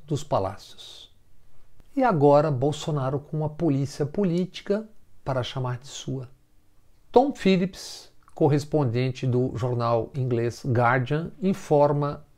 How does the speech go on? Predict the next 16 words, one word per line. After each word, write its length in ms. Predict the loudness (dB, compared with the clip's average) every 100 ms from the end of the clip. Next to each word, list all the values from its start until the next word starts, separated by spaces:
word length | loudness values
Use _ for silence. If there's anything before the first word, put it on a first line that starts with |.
| -6
aos 220 | 0 4 4
europeus. 840 | 4 2 -2 -2 -4 -14 -20 -20 -20 -20 -20 -20 -20 -20 -20 -20 -20 -20 -2
Devido 680 | 4 6 6 4 2 2 2 2
às 320 | 2 2 0
agressões 720 | 2 4 4 2 -2 -4 -4
constantes, 1040 | -6 -6 -4 -4 -4 -4 -4 -8 -14 -16 -8
o 100 | -2
jornal 400 | 2 2 2 -2
Folha 360 | -2 0 0 0
de 80 |
São 240 | -2 -2 -2
Paulo 420 | 0 0 0 -2 -2
e 140 | 0
a 60 | 2
Globo 340 | 2 2 2
News 560 | 0 -2 -4 -10 -16